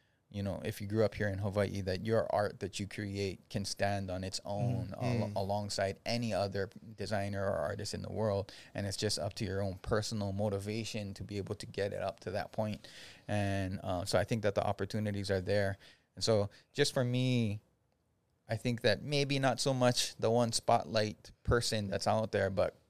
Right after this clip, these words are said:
Speaker 1: just trying my best to be able to, um, create a network or, um,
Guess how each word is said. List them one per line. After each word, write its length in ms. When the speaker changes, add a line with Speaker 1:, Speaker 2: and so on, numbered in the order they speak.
Speaker 1:
just 240
trying 340
my 220
best 400
to 60
be 180
able 200
to, 300
um, 380
create 480
a 80
network 600
or, 320
um, 500